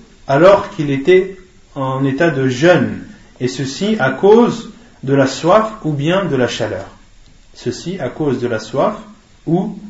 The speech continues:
de la chaleur. Hadith authentique apporté par Abu Daoud. Donc il est autorisé à la personne de se doucher lorsqu'elle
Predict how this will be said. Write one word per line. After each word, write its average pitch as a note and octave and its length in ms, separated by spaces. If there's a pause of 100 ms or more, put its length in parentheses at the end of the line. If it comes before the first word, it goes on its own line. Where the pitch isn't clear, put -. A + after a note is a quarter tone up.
de B2 100
la A2+ 120
chaleur. G2+ 340 (160)
Hadith E3 300
authentique C#3 480 (300)
apporté C3 380
par C#3+ 360
Abu A#2+ 200
Daoud. F#2 220 (1400)
Donc D#3 260
il C#3 80
est C#3 40
autorisé D3 400
à - 20
la A2 80
personne E3 380
de C#3 80
se - 140
doucher B2+ 540 (480)
lorsqu'elle B2+ 460